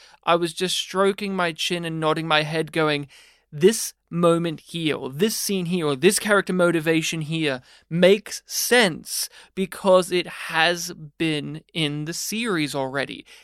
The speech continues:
This is all lining up. This doesn't feel like it's coming out of nowhere or out of the blue, or the writer just wanted to get, give us a gotcha type deal. This didn't feel smug to me. This didn't feel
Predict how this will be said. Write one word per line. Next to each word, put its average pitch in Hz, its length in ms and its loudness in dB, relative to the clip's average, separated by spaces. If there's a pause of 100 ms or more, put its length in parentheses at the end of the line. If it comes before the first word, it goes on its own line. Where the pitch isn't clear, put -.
(100)
This 185 380 0
is 185 220 -6
all 170 380 2
lining 156 500 2
up. 190 340 2 (300)
This 190 300 2
doesn't 220 340 0
feel 214 200 -2
like 196 200 2
it's 170 100 -8
coming 190 320 -4
out 180 160 4
of 165 140 0
nowhere 180 460 8
or 156 180 4
out 170 200 4
of 156 120 -8
the 165 100 0
blue, 185 380 6
or 160 240 0 (220)
the 185 120 2
writer 180 400 6
just 180 260 -4
wanted 180 340 -2
to 165 180 -4
get, 165 280 -4 (640)
give 196 180 4
us 185 140 -2
a 175 60 -4
gotcha 160 680 2 (260)
type 165 320 4
deal. 156 240 2
This 156 160 -6
didn't 226 260 -4
feel 214 160 0
smug 190 720 2
to - 160 -2
me. 214 380 -4 (300)
This 180 140 -4
didn't 196 320 -2
feel 185 520 2